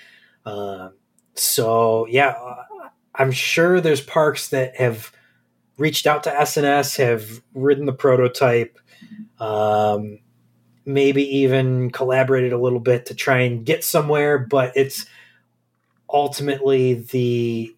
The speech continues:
the fact that it's a brand new ride concept. They,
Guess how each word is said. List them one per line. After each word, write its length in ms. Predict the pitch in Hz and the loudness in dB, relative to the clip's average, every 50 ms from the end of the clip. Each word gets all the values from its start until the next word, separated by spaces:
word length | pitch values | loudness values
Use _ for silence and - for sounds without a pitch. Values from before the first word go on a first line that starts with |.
| _ _ | _ _
the 160 | - 131 127 123 | -6 -4 -4 -4
fact 400 | - - - 151 139 135 135 - | -4 -2 -2 0 0 0 -2 0
that 100 | 143 127 | 0 0
it's 140 | 120 - 127 | 0 0 -2
a 60 | 113 | -4
brand 640 | 107 - 123 120 131 127 127 131 131 123 123 123 123 | -4 -4 -2 0 2 2 4 2 2 0 0 -2 0
new 280 | 123 123 123 120 117 110 | 2 2 2 2 0 0
ride 360 | 104 117 110 113 113 107 - | 0 0 2 2 2 0 -2
concept. 540 | - 113 107 101 98 - - 113 104 - - | -6 -10 -10 -8 -8 -6 -6 -6 -6 -6 -4
They, 280 | - 110 110 - - - | -2 0 0 0 -2 -6